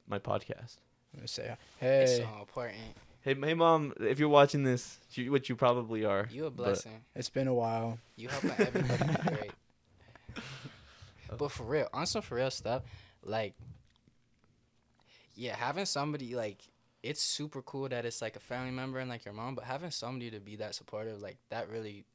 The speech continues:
Speaker 3: helps a lot of people. That helps you pray, like, break past a lot of limits you may have. You push on to another thing, do something that may be a little bit more uncomfortable
Speaker 2: Yeah.
Speaker 3: 'cause you have somebody behind you who's supporting you.
Speaker 1: I feel like support from your parents is so big because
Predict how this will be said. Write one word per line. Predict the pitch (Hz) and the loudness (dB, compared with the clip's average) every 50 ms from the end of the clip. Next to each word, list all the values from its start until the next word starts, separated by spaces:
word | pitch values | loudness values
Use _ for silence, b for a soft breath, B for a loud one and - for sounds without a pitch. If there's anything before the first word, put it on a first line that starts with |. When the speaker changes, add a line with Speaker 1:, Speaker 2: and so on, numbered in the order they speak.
| - | -18
Speaker 3:
helps | - - 120 110 - - - | -10 -8 -8 -8 -8 -10 -12
a | 104 | -12
lot | 101 101 98 | -10 -10 -10
of | 98 - | -12 -14
people. | - - - - - - | -18 -20 -20 -20 -18 -14
That | 101 214 156 - | -10 -10 -10 -10
helps | - 135 127 120 - - - | -8 -10 -10 -10 -12 -16 -18
you | 110 104 | -18 -18
pray, | 98 - - 98 95 - _ - | -14 -12 -10 -10 -10 -12 _ -14
like, | - 101 95 95 - _ - | -12 -12 -12 -12 -14 _ -12
break | 107 101 101 98 - _ _ _ | -12 -10 -10 -12 -14 _ _ _
past | - - 95 92 - - | -14 -12 -10 -10 -10 -12
a | |
lot | 95 92 90 - | -12 -12 -12 -12
of | - 98 | -14 -14
limits | 107 101 98 98 - - | -14 -14 -14 -14 -14 -16
you | 95 | -16
may | 95 90 | -16 -16
have. | 98 107 98 95 - - b b b b b b b b b b _ | -14 -14 -14 -14 -16 -18 b b b b b b b b b b _
You | - 117 107 | -18 -16 -16
push | - - 123 113 - | -14 -12 -12 -12 -12
on | 113 110 107 - | -14 -14 -14 -16
to | - 110 | -16 -16
another | 104 104 104 104 101 98 | -14 -14 -14 -14 -14 -14
thing, | - - 110 107 101 92 | -14 -16 -16 -16 -14 -16
do | 98 98 | -14 -14
something | 98 - 107 101 98 | -14 -14 -14 -14 -14
that | 101 95 92 | -14 -14 -14
may | 95 95 95 95 | -14 -14 -16 -16
be | 92 95 98 | -14 -12 -12
a | 95 | -12
little | 92 98 98 98 | -10 -12 -12 -14
bit | 92 - 90 | -14 -16 -16
more | 92 95 98 101 98 | -16 -16 -14 -14 -16
uncomfortable | 98 - - 98 95 - - 95 90 92 B B B B B 147 | -16 -14 -14 -14 -14 -16 -16 -16 -16 -16 B B B B B -20
Speaker 2:
Yeah. | - | -18
Speaker 3:
'cause | - - 107 - | -16 -14 -12 -10
you | 104 | -10
have | 101 104 - | -10 -8 -8
somebody | - - 107 101 95 | -10 -10 -10 -12 -12
behind | 98 - 101 110 110 101 101 95 | -14 -16 -14 -14 -12 -14 -14 -14
you | 95 - | -16 -20
who's | 95 95 - | -20 -20 -18
supporting | - - - - - - 92 98 95 - - | -18 -18 -18 -18 -18 -16 -16 -16 -16 -16 -20
you. | - - _ _ - - - | -20 -20 _ _ -20 -16 -14
Speaker 1:
I | - | -8
feel | - - 127 139 | -4 0 0 2
like | 135 113 - - - _ - | 0 0 -4 -8 -18 _ -14
support | - - 113 - - 113 110 - | -10 -10 -10 -6 -4 -4 -4 -4
from | - 123 117 | -4 -6 -4
your | 110 107 | -4 -4
parents | - 107 104 92 101 107 110 - | -4 -4 -4 -4 -6 -6 -8 -8
is | - 101 - - - | -8 -8 -10 -10 -10
so | - - - - 101 101 | -12 -10 -6 -4 -4 -4
big | 95 - 92 95 - - | -4 -4 -6 -6 -6 -8
because | - 101 - - 113 98 95 - - | -10 -10 -6 -4 -2 -2 -4 -6 -10